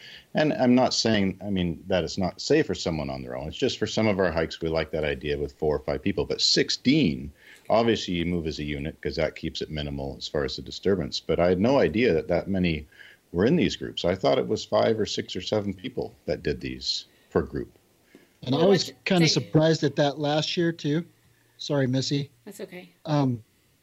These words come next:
Speaker 2: I was surprised at that last year, too, but it's never a group of sixteen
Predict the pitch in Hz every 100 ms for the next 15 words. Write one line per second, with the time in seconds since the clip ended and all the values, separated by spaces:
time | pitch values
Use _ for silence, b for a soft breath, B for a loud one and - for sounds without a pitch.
0 | - 151 147 - 131 165 175 160 147 151
1 | 131 131 160 160 - 135 - 170 156 139
2 | 127 139 131 _ b b b - 131 -
3 | 151 165 156 143 135 - 143 123 156 156
4 | 135 - - 160 - - 156 151 135